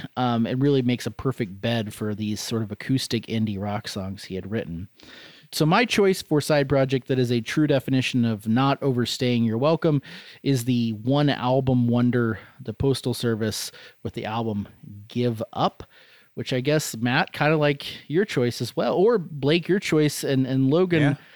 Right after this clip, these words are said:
Speaker 1: uh, somewhat your choice. I guess they did put out another album, as we talked about,
Speaker 2: <laughs> Yes.
Speaker 1: twenty twenty. Uh, it's, it's a one album wonder. Um, but yeah, truly, truly a good album. And, and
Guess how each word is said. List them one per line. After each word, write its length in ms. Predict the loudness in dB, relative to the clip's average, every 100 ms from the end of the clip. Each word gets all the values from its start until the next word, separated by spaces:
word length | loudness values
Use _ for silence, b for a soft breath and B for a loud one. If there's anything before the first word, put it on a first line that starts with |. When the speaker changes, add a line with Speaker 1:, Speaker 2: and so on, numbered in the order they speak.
| B B -2
Speaker 1:
uh, 280 | 0 0 0
somewhat 320 | 0 2 2
your 80 | 2
choice. 240 | 2 2
I 40 |
guess 180 | 2 2
they 100 | 2
did 200 | 2 2
put 120 | 2
out 160 | 4 4
another 320 | 4 4 4
album, 440 | 4 4 2 0 -2
as 160 | -2 0
we 80 |
talked 180 | 2 4
about, 160 | 2 2
Speaker 2:
<laughs> 0 |
Yes. 60 |
Speaker 1:
twenty 160 | 2 2
twenty. 340 | 2 4 2 0 B B B 0
Uh, 280 | 2 4 2
it's, 340 | 2 -2 0
it's 200 | -2 0
a 40 |
one 200 | 2 2
album 360 | 4 4 4 2
wonder. 520 | 4 2 2 -2 -4 B B -8
Um, 460 | -4 -2 -2 -4 -6
but 180 | -10 -6
yeah, 280 | -4 -4 -8 -10
truly, 420 | -2 2 4 2 -2
truly 320 | 0 4 4
a 60 | 4
good 140 | 4
album. 360 | 4 4 4 2
And, 140 | 2
and 120 | 0